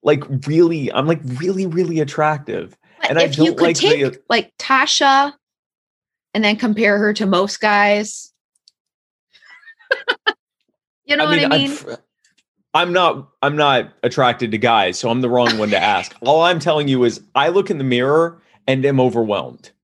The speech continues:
Speaker 1: I, I get it. I get what, how she feels.
Speaker 2: Right.
Speaker 1: Right. So when she looks at me, I get what that must be like.
Speaker 2: Do you let her
Speaker 1: But
Speaker 2: know
Speaker 1: look at
Speaker 2: this?
Speaker 1: this. Yeah, a lot. Yeah. <laughs> Yes. Yes.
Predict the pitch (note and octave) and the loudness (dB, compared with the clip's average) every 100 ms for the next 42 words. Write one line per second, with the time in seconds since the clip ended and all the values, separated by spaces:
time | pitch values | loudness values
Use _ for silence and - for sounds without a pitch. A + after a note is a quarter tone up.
0 | _ - D3 E3+ E3+ D#3+ C3+ D3+ C3+ - | _ -2 -2 0 0 0 0 2 2 0
1 | - _ _ _ C3+ B2 D3 D3+ A#2 A#2 | -4 _ _ _ -2 0 0 -2 -2 0
2 | C3+ A#2+ A#2 - A#2+ - A2 - - _ | 2 2 0 0 -2 -2 -10 -12 -20 _
3 | E3 E3+ - G#2 G#2 - A#2+ A#2+ C3+ B2 | -8 -6 -4 -4 -2 -4 -4 -4 -2 0
4 | C3 C3+ G#2 G#2+ F#2 G#2+ G2+ A#2+ B2 - | 0 -2 -4 -2 0 -2 0 0 0 -2
5 | _ _ - A2+ A2+ A#2+ A2 A2+ - A2+ | _ _ -2 -2 2 0 2 -2 -4 -4
6 | A2+ D#2+ C#2 - _ _ _ _ _ C#4 | -4 -4 -8 -14 _ _ _ _ _ -2
7 | C#4+ D4+ D4+ D4+ C4+ C#4+ E4 G3+ D3 - | 2 2 2 2 2 2 -2 -4 -10 -18
8 | _ _ _ _ _ _ _ - _ C3+ | _ _ _ _ _ _ _ -20 _ -2
9 | A3+ E3 D#3+ C3+ C3+ G2+ B2+ A#2 G2+ G2+ | -2 0 0 4 4 2 0 0 0 -2
10 | - - G#3 G#3 G#3+ G#3+ A3+ B3+ - - | -10 -4 -2 0 0 2 2 0 -2 -6
11 | A3+ D3 F3+ C3+ - - _ _ _ _ | -14 -2 0 0 -4 -16 _ _ _ _
12 | _ _ _ _ _ B2 B2 G#2+ - | _ _ _ _ _ -2 0 0 -6